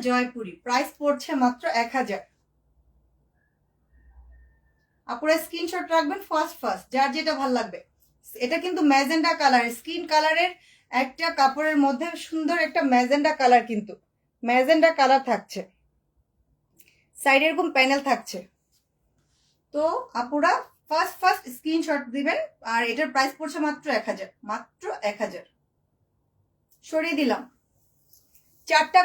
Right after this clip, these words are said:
কালার এটার অ্যাভেলেবেল আছে, চারটা কালার অ্যাভেলেবেল আছে, চারটা কালার। আর চারটা কালারই বেশি সুন্দর, একটা থেকে একটা বেশি সুন্দর, একটা থেকে একটা বেশি সুন্দর। আমার কাছে অনেক ভালো লেগেছে, আশা করি আমার প্রিয় আপুদের কাছেও অনেক বেশি ভালো লাগবে। এটা হলো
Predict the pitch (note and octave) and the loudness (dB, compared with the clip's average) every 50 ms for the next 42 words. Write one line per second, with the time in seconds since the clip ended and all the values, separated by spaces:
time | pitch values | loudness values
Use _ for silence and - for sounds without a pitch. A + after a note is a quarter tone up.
0 | F4+ D#4+ D4+ D4 D#4 E4 E4 C#4+ D#4 F#4+ E4 C#4+ C4 B3+ C#4+ D4 D#4 D#4 D4 D4+ | 6 4 2 4 4 4 2 2 -2 0 2 2 2 4 2 2 2 2 2 4
1 | C#4+ B3 A3 - - G#3+ G#3+ - C#4 C#4 C4 - - F4 E4+ E4+ E4 D4 C#4+ D4 | 2 2 2 0 -4 -10 -6 -4 -4 -4 -4 0 0 0 0 2 2 2 2 4
2 | D#4 D4+ C#4+ C#4 C4 C#4+ C#4+ C#4+ D4 D4 C#4+ C#4+ C4+ B3+ C4 - D#4 C4 - C#4 | 4 4 2 2 2 2 0 0 -2 0 2 2 2 2 0 -4 -12 -10 -6 -6
3 | C4 C4 C4 - D4+ D4 C#4+ - B3+ A#3+ A3+ F#3+ F3+ - _ _ _ _ _ _ | -6 -6 -6 -6 -8 -8 -4 -2 -2 0 0 -2 -6 -8 _ _ _ _ _ _
4 | _ _ _ _ _ _ - A3+ A#3+ A#3+ A#3 - C#4+ C#4+ C#4+ - E4+ E4+ - C#4 | _ _ _ _ _ _ -2 -2 -2 -2 -2 -2 -4 -4 0 -2 -2 -2 0 0
5 | C4 C4 C#4 C#4+ D#4+ C4 A#3 B3 A#3 - - C4+ B3+ - - A#3 G#3 F#3+ F#3 F#3 | 2 2 2 2 0 0 0 0 0 0 -4 -8 -8 -8 -8 -6 -4 -4 -4 -4
6 | - - _ _ _ _ _ _ _ _ _ _ _ _ _ _ _ _ _ _ | -6 -12 _ _ _ _ _ _ _ _ _ _ _ _ _ _ _ _ _ _
7 | _ A3 A#3 A#3 D#4 D4+ D4 D4 D#4 C#4 B3+ - - C4+ B3 B3 A3 B3+ B3 - | _ -6 -4 -2 -2 -4 -4 0 0 0 0 0 -4 -4 -2 -2 -2 -2 -4 -2
8 | - A3+ A3 G#3+ C#4 G#4 - - _ _ - - - - _ _ _ _ _ - | -4 -4 -4 -2 -4 -4 -6 -10 _ _ -14 -14 -14 -16 _ _ _ _ _ -8
9 | A3+ B3 - D4 D4+ - - D#4 C4 E4+ - A#3+ A#3 A#3 - - D#4+ D#4 A3 A#3 | -8 -8 -6 -8 -10 -8 -8 -8 -4 2 4 4 4 4 2 -2 -4 0 0 -2
10 | A3 A3 - C#4 C4 - C4 A3+ G3 F3+ - - - A3 B3 C4 C4+ D4 D#4 - | -2 -2 -4 -6 -4 -4 -4 -4 -4 -4 -6 -8 -6 -2 -2 -2 -2 -2 -2 -2
11 | E4+ D4+ C#4 C#4+ C#4 C4 C4 B3+ B3+ B3+ B3 A#3 A#3 A#3+ - - C4+ A#3+ A#3+ C4+ | 0 0 0 0 0 0 0 2 2 2 2 0 -2 -4 -4 -2 -4 -2 -2 -2
12 | C4 C4 C#4 C4+ B3+ B3 B3+ C4+ B3+ - C#4 C4+ C#4 A#3+ A3 A3 - B3+ A3+ C4 | -6 -6 -4 -2 0 0 0 -2 -4 -6 -4 -2 0 0 0 -2 -4 -2 -2 -2
13 | B3+ - A3+ A3+ - D4 C4 A3+ A3 A#3 A3+ A3+ A#3+ A3+ - C#4 B3 A3+ A3+ A3 | -2 -2 -4 -4 -4 -4 -2 -2 -2 -2 -4 -6 -8 -8 -6 -4 -2 -2 -2 0
14 | A3 A3+ G#3+ G#3+ B3 E4+ - - _ _ _ _ _ _ A#3+ B3 B3 D4+ D4 D4+ | 0 0 -2 -2 -4 -6 -8 -12 _ _ _ _ _ _ -4 -2 0 0 0 0
15 | D#4 D#4+ | -2 -2